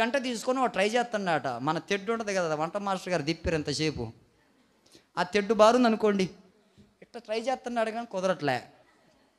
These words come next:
వాడు ఎంత ఎత్తు ఎగిరినా, కాళ్ళు కిందికి పెట్టి తలకాయ పైకి పెట్టినా, తలకాయ కిందికి పెట్టి కాలు పైకి పెట్టినా, ఏది చేసినా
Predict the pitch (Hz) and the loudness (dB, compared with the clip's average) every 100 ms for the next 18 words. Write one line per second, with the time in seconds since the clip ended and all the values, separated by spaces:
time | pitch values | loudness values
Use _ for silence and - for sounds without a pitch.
0 | _ _ _ - 160 156 139 156 180 220 | _ _ _ -6 -2 0 0 -2 -2 -6
1 | 220 233 214 233 233 233 208 - 180 214 | -2 -2 0 0 0 2 2 4 4 4
2 | 220 220 226 233 220 214 196 202 233 233 | 2 0 2 2 0 -2 -4 -4 -6 -6
3 | 233 226 233 240 226 185 180 202 233 226 | -6 -4 -4 -2 -2 0 -2 -2 -4 -2
4 | 233 233 220 202 202 226 240 240 226 208 | -4 -2 -2 2 2 2 -2 -4 -4 -2
5 | 175 214 240 247 247 240 240 233 247 254 | 4 6 8 8 6 4 -2 0 2 2
6 | 247 233 208 196 | 0 -4 -4 -4